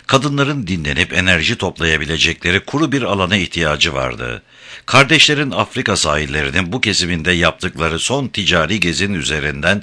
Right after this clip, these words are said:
bir yıldan fazla bir zaman geçmişti. O zaman yaptıkları kulübeleri ayrıldıkları sırada yakmışlardı. Zira bırakmış olsalar hepsi akrepler, eşek arıları ve bunlara benzer başka nahoş böceklerle sürüngenlere yuva olurdu.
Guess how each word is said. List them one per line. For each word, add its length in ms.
bir 160
yıldan 380
fazla 380
bir 140
zaman 380
geçmişti. 720
O 100
zaman 260
yaptıkları 640
kulübeleri 600
ayrıldıkları 720
sırada 300
yakmışlardı. 960
Zira 380
bırakmış 420
olsalar 440
hepsi 280
akrepler, 800
eşek 360
arıları 600
ve 180
bunlara 380
benzer 440
başka 340
nahoş 400
böceklerle 640
sürüngenlere 680
yuva 220
olurdu. 600